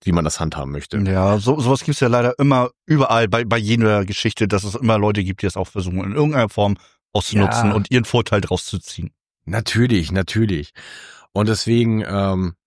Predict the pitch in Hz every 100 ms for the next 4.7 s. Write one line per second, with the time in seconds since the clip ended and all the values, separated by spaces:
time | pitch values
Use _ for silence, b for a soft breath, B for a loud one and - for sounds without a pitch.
0 | _ _ - 101 - - 127 98 160 160
1 | 127 113 147 - _ - 120 110 - -
2 | - - 101 101 101 _ _ _ - 113
3 | 113 104 - 107 101 85 95 101 90 90
4 | 90 87 90 - 101 98